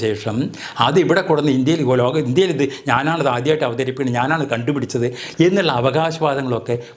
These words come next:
വളരെ ചീപ്പാണ്. അതൊക്കെ തന്നെ അവൻ്റെ പേരിൽ ഏറ്റവും വലിയത്. ഈ കഴിവുള്ളവരാണെന്നുണ്ടെങ്കിൽ ആ കഴിവ്, ഇപ്പോൾ മോഹൻലാൽ എന്തൊക്കെ അവകാശവാദം ഉന്നയിച്ചിട്ടാണോ ഇത് വലുതായത്? സാമ്രാജ്യം വന്ന് വലുതായത് എങ്ങനെയാണ്? സാമ്രാജ്യത്തിൻ്റെതായ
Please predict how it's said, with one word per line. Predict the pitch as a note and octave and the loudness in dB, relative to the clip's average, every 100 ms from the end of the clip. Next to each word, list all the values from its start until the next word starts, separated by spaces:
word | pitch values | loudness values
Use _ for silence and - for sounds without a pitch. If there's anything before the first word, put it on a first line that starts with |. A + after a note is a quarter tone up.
| F2+ | -10
വളരെ | E2+ C3+ | -4 -2
ചീപ്പാണ്. | C#3 - A#2 B2+ E3+ D#3+ B2+ G2 - - - - - - - - | -2 0 0 0 0 2 0 -2 -14 -20 -20 -20 -20 -20 -20 -4
അതൊക്കെ | - B2+ F#3+ A3+ | 2 2 4 2
തന്നെ | A3+ A#3 | 2 2
അവൻ്റെ | A3+ | 2
പേരിൽ | A3+ A3 G#3+ | 2 2 0
ഏറ്റവും | G#3 G#3+ | 2 2
വലിയത്. | G#3+ G3+ F3 G2+ - - - _ - - - - - D3+ | 2 2 0 -2 -8 -18 -20 _ -20 -20 -20 -20 -2 2
ഈ | D3+ | 4
കഴിവുള്ളവരാണെന്നുണ്ടെങ്കിൽ | C#3 F#3 A3 A3 A3 G#3 G#3+ G#3 G#3 G3 | 2 4 2 2 2 0 0 0 2 2
ആ | F3+ F#3 | 0 0
കഴിവ്, | E3 F3 G3 C3+ A#2+ - _ _ _ | 0 2 2 0 -2 -14 _ _ _
ഇപ്പോൾ | - | 0
മോഹൻലാൽ | D3 D3 E3+ F#3 | 2 2 2 0
എന്തൊക്കെ | F3 F3 E3+ | 2 2 2
അവകാശവാദം | E3 E3+ F#3 F3 | 2 0 0 2
ഉന്നയിച്ചിട്ടാണോ | D#3+ D#3 D#3 A#2 A2 A2+ | 2 0 -2 -6 -6 -6
ഇത് | G#2 B2+ | -2 0
വലുതായത്? | B2+ B2+ C#3+ D3 G#3 - - _ _ _ _ - - - | 2 0 0 -2 -6 -8 -18 _ _ _ _ -20 -20 -2
സാമ്രാജ്യം | - E3 G3+ G#3+ G#3 | 2 2 2 0 0
വന്ന് | F#3 | 2
വലുതായത് | F3+ D#3 E3+ E3+ | 2 2 2 2
എങ്ങനെയാണ്? | D#3 D3 C3+ B2+ - _ _ _ _ _ _ - - | 2 2 -2 -6 -12 _ _ _ _ _ _ -12 0
സാമ്രാജ്യത്തിൻ്റെതായ | D#3 E3 A#3 B3 B3 B3+ B3 B3 B3 | 2 4 4 4 4 4 4 2 2